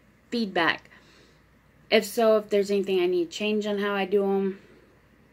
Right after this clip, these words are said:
let me know what you think of this box, if you think it'd be worth it. Uh, it's,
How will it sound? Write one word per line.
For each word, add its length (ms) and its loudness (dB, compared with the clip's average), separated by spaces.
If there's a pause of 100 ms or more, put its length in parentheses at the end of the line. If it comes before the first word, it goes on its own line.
(880)
let 160 4
me 220 4
know 180 2
what 160 6
you 160 0
think 240 -2
of 100 -10
this 180 -2
box, 420 -4
if 160 -12
you 80 -6
think 260 -4
it'd 160 -6
be 80 -4
worth 300 -6
it. 180 -12 (680)
Uh, 280 2
it's, 720 -6